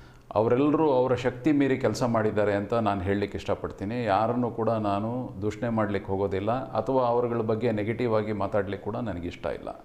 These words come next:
ಯಾಕೆಂದರೆ ಅವರವರ ಕಾಲದಲ್ಲಿ ಅವ್ರವ್ರಿಗೆ ಏನು ಸರಿ ಅನಿಸಿದೆ ಅದನ್ನೆಲ್ಲ ಕೆಲಸ ಮಾಡ್ಕೊಂಡು ಬಂದಿದ್ದಾರೆ. ಆದರೆ ನಾವು ಬೇರೆ ರೀತಿಯಲ್ಲಿ ಯೋಚನೆ ಮಾಡಿದಾಗ ಎಲ್ಲೋ ಒಂದು ಮಟ್ಟದಲ್ಲಿ ಅಖಿಲ ಕರ್ನಾಟಕ ಬ್ರಾಹ್ಮಣ ಮಹಾಸಭಾ ಇವತ್ತಿನ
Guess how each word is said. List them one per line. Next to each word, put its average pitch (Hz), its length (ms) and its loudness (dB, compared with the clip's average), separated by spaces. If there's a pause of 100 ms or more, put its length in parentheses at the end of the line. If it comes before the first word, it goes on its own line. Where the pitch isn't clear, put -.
ಯಾಕೆಂದರೆ 135 640 0 (360)
ಅವರವರ 156 400 6
ಕಾಲದಲ್ಲಿ 143 720 2 (100)
ಅವ್ರವ್ರಿಗೆ 127 500 2
ಏನು 160 140 2
ಸರಿ 139 300 4
ಅನಿಸಿದೆ 131 360 2
ಅದನ್ನೆಲ್ಲ 107 400 0
ಕೆಲಸ 110 280 0
ಮಾಡ್ಕೊಂಡು 101 420 -4
ಬಂದಿದ್ದಾರೆ. 104 460 -4 (600)
ಆದರೆ 151 380 6 (720)
ನಾವು 147 600 4 (120)
ಬೇರೆ 160 260 6
ರೀತಿಯಲ್ಲಿ 147 480 2
ಯೋಚನೆ 123 320 0
ಮಾಡಿದಾಗ 92 400 -2
ಎಲ್ಲೋ 139 380 4
ಒಂದು 160 280 2
ಮಟ್ಟದಲ್ಲಿ 123 580 0
ಅಖಿಲ 120 260 2
ಕರ್ನಾಟಕ 120 520 -2
ಬ್ರಾಹ್ಮಣ 110 380 0
ಮಹಾಸಭಾ 101 920 -2
ಇವತ್ತಿನ 151 460 2